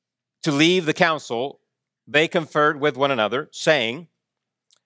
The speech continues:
"What shall we do with these men? For that a notable sign has been performed through them is evident to all the inhabitants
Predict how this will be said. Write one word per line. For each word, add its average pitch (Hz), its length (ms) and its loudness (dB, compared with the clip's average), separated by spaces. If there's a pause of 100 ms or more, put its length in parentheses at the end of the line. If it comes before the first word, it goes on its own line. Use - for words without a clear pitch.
(340)
"What 190 260 2
shall 196 260 4
we 160 180 -2
do 143 500 -2 (400)
with 123 200 -8
these 139 360 -2
men? 117 400 -2 (1300)
For 156 200 4
that 156 160 6
a 156 80 4
notable 180 400 0
sign 165 440 2
has 143 180 -6
been 143 140 -6
performed 135 720 -2 (260)
through 123 160 -6
them 135 380 2
is 120 320 -2
evident 143 560 -2 (480)
to 131 160 -6
all 170 340 6
the 156 180 -4
inhabitants 135 840 -4